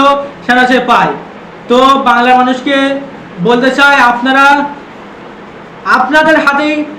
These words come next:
জোর, আপনারা যে বোতামে টিপবে সেই বোতামই জোর হবে। কারণ বাংলায় যে রাজত্ব করবে সে মুসলমানদের ভোটে রাজত্ব করে। আর মুসলমানদের কাছে প্রশ্ন করতে চাই, আপনারা আগামী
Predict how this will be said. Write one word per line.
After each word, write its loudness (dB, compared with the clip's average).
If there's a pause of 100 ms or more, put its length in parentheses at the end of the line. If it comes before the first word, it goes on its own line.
(180)
জোর, 2 (140)
আপনারা 0 (200)
যে 2 (360)
বোতামে 2 (100)
টিপবে -2 (160)
সেই 0
বোতামই 2 (840)
জোর 2
হবে। 2 (680)
কারণ 4 (480)
বাংলায় 4 (680)
যে 2
রাজত্ব 2 (160)
করবে 0 (480)
সে 2 (300)
মুসলমানদের 0
ভোটে 2
রাজত্ব 0 (120)
করে। 0 (1080)
আর 4 (100)
মুসলমানদের 0
কাছে 0 (100)
প্রশ্ন 0
করতে -2 (100)
চাই, 0 (420)
আপনারা 0 (100)
আগামী 2